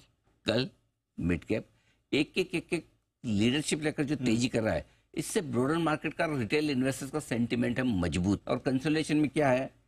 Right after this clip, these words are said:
Speaker 1: सपोर्ट लेवल पे आपको करनी है खरीदारी। रोज आपको एक मौका दे रहा है बाजार सपोर्ट में खरीदने का, आज भी यही करना है और ऊपर के लेवल पे प्रॉफिट बुकिंग भी कर लें। अब एक बार जरूर ऐसा होगा, या तो नीचे टूटेगा या ऊपर निकल जाएगा
Speaker 2: जी।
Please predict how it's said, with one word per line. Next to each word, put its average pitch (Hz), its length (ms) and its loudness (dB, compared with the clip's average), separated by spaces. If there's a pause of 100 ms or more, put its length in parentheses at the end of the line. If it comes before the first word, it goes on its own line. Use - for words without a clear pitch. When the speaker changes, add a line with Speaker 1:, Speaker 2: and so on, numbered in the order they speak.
(1160)
Speaker 1:
सपोर्ट 151 400 -2
लेवल 117 160 0
पे - 140 -4
आपको 101 220 -6
करनी 87 240 -4
है 76 60 -6
खरीदारी। - 360 -10
रोज 160 600 2
आपको 147 280 0
एक 131 160 -2
मौका 95 260 0
दे 92 80 0
रहा 90 80 0
है 104 60 0
बाजार 80 300 -4
सपोर्ट 69 360 -8
में 67 100 -8
खरीदने 80 260 -6
का, - 80 -6 (160)
आज 120 220 0
भी 120 160 2
यही 80 120 -2
करना 67 260 -10
है 64 60 -16 (340)
और 151 240 -2
ऊपर 151 260 0
के 139 100 0
लेवल 117 180 0
पे 135 100 -4
प्रॉफिट 113 400 -4
बुकिंग 104 300 -2
भी 131 60 -4
कर - 140 -10
लें। - 180 -10 (480)
अब 160 260 0
एक 185 240 4
बार 214 160 2
जरूर 196 280 2
ऐसा 190 160 2
होगा, 180 200 4
या 175 120 2
तो 180 120 0
नीचे 170 240 4
टूटेगा 160 360 2
या 160 100 2
ऊपर 123 200 0
निकल 123 240 4
जाएगा 117 260 2 (100)
Speaker 2:
जी। 120 200 -2